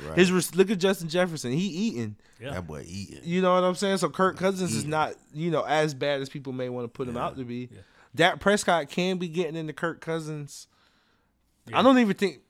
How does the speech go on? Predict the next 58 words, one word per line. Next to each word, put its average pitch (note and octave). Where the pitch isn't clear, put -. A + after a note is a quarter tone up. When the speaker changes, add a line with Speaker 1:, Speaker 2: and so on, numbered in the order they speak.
Speaker 2:
Uh, E3+
uh, F3
is E3
he A3
a G#3+
top G#3
ten G#3+
quarterback? G#3+
If E3+
he D#3+
is, C#3
he's B2+
ten. G2+
Speaker 3:
Who, B2+
Dak? A2
Speaker 2:
Yeah. G2
Speaker 1:
Shit, -
Speaker 3:
Um, B2+
Speaker 1:
that D#2
money A2+
he F#2
making, F2
he F2
a D#2+
Speaker 2:
Yeah, C3+
Speaker 1:
goddamn A#2+
Speaker 2:
Mac, D3+
Speaker 1:
top -
Speaker 2:
money, F3+
he D3+
Speaker 3:
the D3
Speaker 2:
number C3
Speaker 3:
way C#3+
he -
Speaker 2:
one. B2+
Speaker 3:
get G#2+
paid. B2
But C3
again, D#3+
I C3+
mean, D#3+
he E3+
has F3+
a -
good C3+
team. E3
I C#3
mean, D3+
he F3+
didn't G3+
really D#3
take C#3+
off D#3
as A#2
far B2+
as A2+
being A#2+
a F#2+